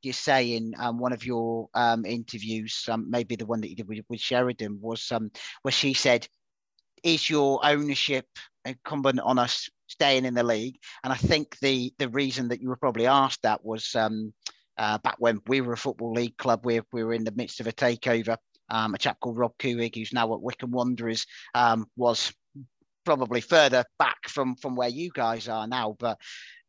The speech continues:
we, we went out the league and then he disappeared. Now, he's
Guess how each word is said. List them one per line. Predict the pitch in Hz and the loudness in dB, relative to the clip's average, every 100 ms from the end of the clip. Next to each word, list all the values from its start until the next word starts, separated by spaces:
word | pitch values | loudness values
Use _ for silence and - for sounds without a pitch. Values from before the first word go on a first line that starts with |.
| _ _ _ _ _ _ | _ _ _ _ _ _
we, | 143 127 - | 2 2 0
we | 156 | 2
went | 143 139 | 4 6
out | 135 131 | 4 6
the | |
league | 135 131 127 - - | 6 6 4 -2 -2
and | 139 | 0
then | 127 | 2
he | 127 | 0
disappeared. | 123 - 123 147 127 113 | -2 -6 -2 0 2 0
Now, | 107 104 | -4 -6
he's | 127 117 | -8 -10